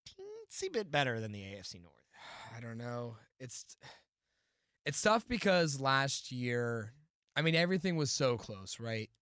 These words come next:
Speaker 2: Um, last year in the A F C, obviously, it's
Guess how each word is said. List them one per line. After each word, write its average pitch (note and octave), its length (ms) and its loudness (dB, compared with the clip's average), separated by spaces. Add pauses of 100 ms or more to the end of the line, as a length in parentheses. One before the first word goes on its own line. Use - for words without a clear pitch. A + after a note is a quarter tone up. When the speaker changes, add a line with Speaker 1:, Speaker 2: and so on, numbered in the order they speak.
(100)
Speaker 2:
Um, G2 460 -8 (800)
last D#3 280 6
year F3 80 4
in E3 80 4
the D#3 80 4
A C#3+ 200 6
F C3+ 60 2
C, B2+ 220 2
obviously, A#2+ 800 0
it's A#2 280 -2